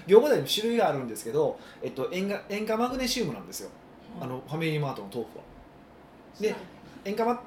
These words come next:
Speaker 1: な-、マグネシウムって何かっていうと、昔ちゃんとにがりのことなんですよ。
Speaker 2: にがり？
Speaker 1: にがりのことなんですよ。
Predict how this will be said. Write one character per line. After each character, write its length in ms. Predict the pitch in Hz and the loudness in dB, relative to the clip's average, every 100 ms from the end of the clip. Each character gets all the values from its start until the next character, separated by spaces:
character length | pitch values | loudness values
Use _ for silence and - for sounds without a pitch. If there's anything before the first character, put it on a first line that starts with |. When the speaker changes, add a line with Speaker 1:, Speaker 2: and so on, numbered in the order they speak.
| 190 | -8
Speaker 1:
な-、 160 | 214 208 | -8 -4
マ 100 | 208 | 0
グ 60 | 233 | 2
ネ 80 | |
シ 80 | 226 | 2
ウ 40 | 240 | 0
ム 40 | |
っ 40 | |
て 40 | 156 | -2
何 100 | 143 | 0
か 80 | 139 | -2
っ 40 | |
て 80 | 131 | -2
い 20 | |
う 40 | 123 | -2
と、 220 | 127 107 | -2 -2
昔 340 | 135 151 165 156 | -4 -2 -2 -4
ち 80 | |
ゃ 40 | 135 | -6
ん 40 | |
と 60 | 110 - - 120 | -10 -14 -16 -4
に 140 | 151 | -2
が 100 | 180 | 0
り 60 | 170 | -2
の 100 | 156 | -4
こ 80 | 123 | -6
と 60 | |
な 80 | 98 | -8
ん 60 | - | -14
で 80 | |
す 40 | - | -18
よ。 60 | - - - - - | -20 -20 -20 -20 -14
Speaker 2:
に 160 | 240 294 | -12 -6
が 160 | 285 | -4
り？ 220 | 285 277 - | -4 -8 -6
Speaker 1:
に 120 | 160 | -2
が 100 | 160 | 0
り 120 | 147 - | -2 -6
の 80 | 135 | -8
こ 80 | 120 | -8
と 80 | 101 | -8
な 60 | - | -12
ん 40 | |
で 60 | - | -16
す 60 | |
よ。 80 | - | -16